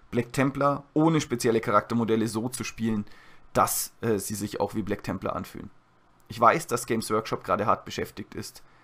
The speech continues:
aber die Spielerschaft der Black Templar hat eine erstaunliche Treue bewiesen, obwohl offenbar eine Durststrecke von immerhin mittlerweile zweieinhalb Editionen hinter ihnen liegt. Ich würde mich freuen, wenn diese enden würde und ich nicht ständig neue Wege finden müsste, um das Problem, dass ich meine Black Templar wie Ultramarines spielen, herumzuarbeiten.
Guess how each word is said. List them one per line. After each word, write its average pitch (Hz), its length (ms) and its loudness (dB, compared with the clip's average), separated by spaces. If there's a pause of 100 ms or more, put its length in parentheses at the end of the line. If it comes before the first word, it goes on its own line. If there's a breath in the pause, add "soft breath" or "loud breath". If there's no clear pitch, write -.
(160 soft breath)
aber 131 120 2
die 127 100 2
Spielerschaft 208 540 2
der - 80 -2
Black 139 200 -6
Templar 147 300 -2
hat 135 140 -2
eine 135 160 -2
erstaunliche - 580 -4
Treue 135 320 0
bewiesen, 107 500 -4 (280 loud breath)
obwohl 123 480 4
offenbar - 400 0
eine 127 220 0
Durststrecke 131 640 -6
von 120 280 -2
immerhin 127 320 4
mittlerweile 123 480 0
zweieinhalb 131 560 2
Editionen 98 580 -6
hinter - 200 -10
ihnen - 160 -8
liegt. - 280 -16 (580 soft breath)
Ich 127 120 0
würde 190 140 6
mich 180 120 -2
freuen, 156 300 2
wenn 143 80 -2
diese 120 200 -2
enden 135 280 -2
würde 143 280 -2 (240 loud breath)
und 131 140 0
ich 127 100 -2
nicht 139 160 -2
ständig - 360 0
neue 131 260 -2
Wege 127 220 0
finden 131 360 -4
müsste, 127 280 0
um 120 60 2
das - 120 -4
Problem, 107 420 -2
dass - 140 -4
ich 107 80 -12
meine 107 200 -2
Black 101 200 -6
Templar 110 360 -2
wie 104 100 -2
Ultramarines 104 560 -4
spielen, 101 240 -8
herumzuarbeiten. - 800 -6